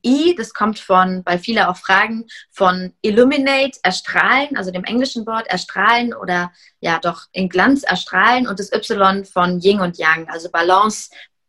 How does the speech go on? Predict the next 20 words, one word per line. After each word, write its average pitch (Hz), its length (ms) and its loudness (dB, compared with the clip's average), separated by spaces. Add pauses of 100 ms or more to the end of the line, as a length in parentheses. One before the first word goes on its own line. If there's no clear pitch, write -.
(120)
erstrahle 196 560 2
in 185 120 -4
Balance 165 500 -6
ist 170 140 -12
so 151 120 -10
unser - 240 -20
Motto. - 400 -8 (440)
Und, 180 460 2
ähm, 190 180 0
ansonsten 220 420 0
sind 226 160 -2
wir 202 100 2
auch 170 60 4
noch 196 140 -2
in, 190 340 -6
in 185 120 -12
verschiedenen 254 460 -2
Läden. 254 300 0
Ich 220 160 -8
glaube, 202 240 2